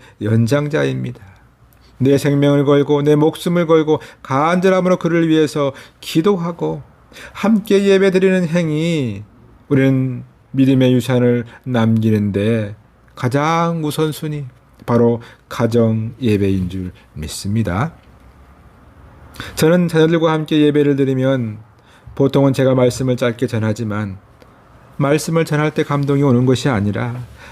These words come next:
아이들과 함께 찬송하는 바로 그 순간, 그리고 성경 구절을 한 절 한 절 읽어 나갈 때에 바로 그 순간 하나님께 너무나 감사하는 마음이 듭니다. 우리 함께 예배하는 바로 그 순간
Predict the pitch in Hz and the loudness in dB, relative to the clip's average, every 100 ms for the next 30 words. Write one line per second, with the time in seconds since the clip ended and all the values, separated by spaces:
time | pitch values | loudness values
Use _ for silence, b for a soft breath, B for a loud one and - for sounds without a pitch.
0 | B 123 127 139 139 135 131 131 131 131 | B 2 4 4 4 0 -2 -2 -2 -2
1 | 123 131 123 123 113 117 113 110 - 131 | -2 -2 -2 0 0 0 0 -4 -4 -6
2 | 135 120 110 - - - - B B - | -6 -8 -12 -20 -20 -20 -20 B B 0
3 | 127 123 123 131 131 135 131 135 131 135 | 4 4 2 2 2 0 2 2 2 0
4 | 135 135 135 127 127 127 127 123 B B | 2 4 4 2 -2 0 0 -2 B B
5 | B - 143 139 143 151 143 131 127 139 | B -8 0 2 4 2 2 0 0 0
6 | 147 135 123 B - 120 139 - 131 151 | -2 -2 -4 B -8 -4 -2 -4 -6 -6
7 | 156 156 139 - - - - B B - | -6 -8 -10 -18 -20 -20 -20 B B -4
8 | 160 165 170 156 160 175 165 160 160 165 | -2 0 0 2 0 -2 -2 -2 -2 0
9 | 160 160 156 156 151 143 143 139 139 127 | 0 0 0 0 0 0 -2 -6 -6 -8
10 | 123 - B B B 156 151 185 175 180 | -12 -18 B B B -2 0 0 2 2
11 | 170 170 170 165 160 151 170 165 165 175 | 4 2 2 0 -2 -2 -2 -2 -6 -4
12 | 165 160 151 | -4 -4 -6